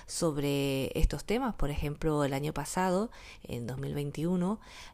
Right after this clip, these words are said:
hay una película que se titula No mires arriba, que incluso fue nominada a los Oscar como mejor película, guión original, música y montaje, que trata de este tema, en este caso de un cometa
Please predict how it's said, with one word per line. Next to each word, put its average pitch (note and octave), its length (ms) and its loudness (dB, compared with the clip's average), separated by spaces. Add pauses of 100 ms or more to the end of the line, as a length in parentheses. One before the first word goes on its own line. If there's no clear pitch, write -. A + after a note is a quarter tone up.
hay D#3 220 2
una G3 140 0
película E3 480 0
que - 160 -6
se - 100 -6
titula D3 460 0
No F3+ 180 0
mires E3 220 0
arriba, D#3+ 360 0
que G3 100 0
incluso E3+ 240 0
fue D#3 180 -2
nominada D#3 420 0
a E3 40 2
los D3 220 -2
Oscar E3+ 480 0 (280)
como E3 340 2
mejor D3 320 -4
película, D#3 600 2
guión D#3 260 4
original, D3+ 560 -2
música E3+ 420 0
y E3+ 60 4
montaje, F3 380 0
que D#3+ 180 2
trata D#3+ 320 2
de E3 60 2
este D3+ 180 -2
tema, A#3 300 -2
en D#3+ 60 0
este D#3 200 -4
caso D#3+ 260 -4
de D#3+ 60 -2
un E3+ 100 0
cometa A#3+ 500 2